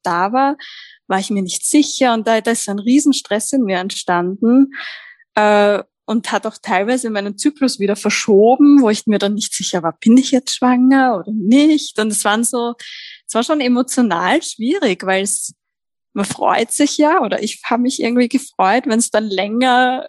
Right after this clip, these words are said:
rausgezögert war, mein Zyklus, und dann aber wieder, wieder da war, dann wieder Traurigkeit. Ich glaube auch unter anderem, weil halt noch vom Abort so eine Traurigkeit hochkam und, äh,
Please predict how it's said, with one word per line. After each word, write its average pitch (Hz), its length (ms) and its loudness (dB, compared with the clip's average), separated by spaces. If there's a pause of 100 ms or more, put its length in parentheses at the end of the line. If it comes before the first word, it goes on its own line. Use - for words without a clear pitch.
(120)
rausgezögert 247 840 -4
war, 196 200 0
mein 254 220 -4
Zyklus, 269 600 0
und 214 220 -6
dann 214 160 0
aber 214 180 -2
wieder, 214 240 0
wieder 208 220 -4
da 202 360 -2
war, 247 200 2
dann 214 160 -8
wieder 202 240 -12 (400)
Traurigkeit. 254 1040 0
Ich - 120 -12
glaube 185 240 -2
auch 214 100 -6
unter 202 320 -4
anderem, 202 280 -2
weil 202 180 0
halt 202 200 0
noch 190 180 -4
vom 190 160 -6
Abort 196 640 -2
so - 140 0
eine 208 160 -4
Traurigkeit 208 800 -4
hochkam 269 640 -2
und, 226 260 -8 (1200)
äh, 208 380 -2